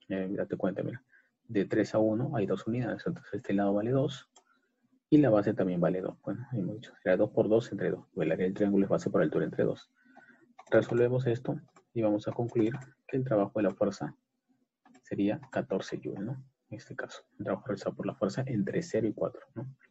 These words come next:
Pasamos al problema seis. Me dice una fuerza de módulo y dirección constante traslada la partícula desde A hasta B. ¿Qué trabajo ha realizado, no?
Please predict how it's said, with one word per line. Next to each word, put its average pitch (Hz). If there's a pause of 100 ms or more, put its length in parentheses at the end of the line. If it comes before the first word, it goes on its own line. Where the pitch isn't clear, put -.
(1300)
Pasamos 113
al 101
problema 101
seis. 131
Me 104
dice 95
una 98
fuerza 101
de 95
módulo 98
y 98
dirección 90
constante 107
traslada 95
la 98
partícula 98
desde 92
A -
hasta 87
B. 113
¿Qué -
trabajo 92
ha -
realizado, -
no? 120